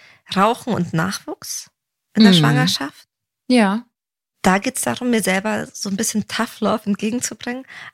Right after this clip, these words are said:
Speaker 1: aber auch sowas wie nicht fünf Chancen vergeben, obwohl du weißt, es passt nicht. Oder die Person hat dich jetzt schon ein paar Mal echt enttäuscht.
Speaker 2: Ja.
Speaker 1: Oder sowas wie, ich schreib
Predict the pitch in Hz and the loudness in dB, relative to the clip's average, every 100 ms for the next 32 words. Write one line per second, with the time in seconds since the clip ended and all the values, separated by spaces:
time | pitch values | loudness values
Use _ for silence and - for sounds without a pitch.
0 | - 254 247 214 196 196 233 - 220 208 | -2 0 0 -2 -2 -4 -6 -10 -8 -4
1 | 220 214 202 220 220 233 - - - _ | -4 -4 -4 -2 -2 -2 -8 -20 -20 _
2 | _ 226 240 - 262 247 - 269 277 - | _ 2 2 0 -2 0 -2 -2 -4 -6
3 | 277 - 190 170 170 175 175 202 214 208 | -6 -4 -2 -2 -2 -4 -4 -2 -2 -2
4 | 214 208 - 202 - - 247 240 - 196 | -4 -4 -4 -8 -10 -6 -4 -2 -4 -4
5 | - - - - _ _ - 190 190 190 | -6 -10 -14 -16 _ _ 0 0 0 -2
6 | 202 202 208 190 185 - 185 - 202 196 | -2 -2 -4 -6 -6 -4 -4 -2 -2 0
7 | 190 208 - - - - _ _ _ _ | -2 -4 -10 -20 -20 -20 _ _ _ _
8 | 190 196 - 202 - 202 294 269 - - | 2 2 0 -6 -2 -2 -2 -4 -2 4
9 | 196 180 - - 196 202 202 190 190 196 | 6 6 0 0 2 4 2 -2 -4 -4
10 | - 202 196 208 - - - _ _ _ | -4 -2 -2 -2 -8 -20 -20 _ _ _
11 | _ _ 214 - - 208 226 | _ _ 2 2 2 0 0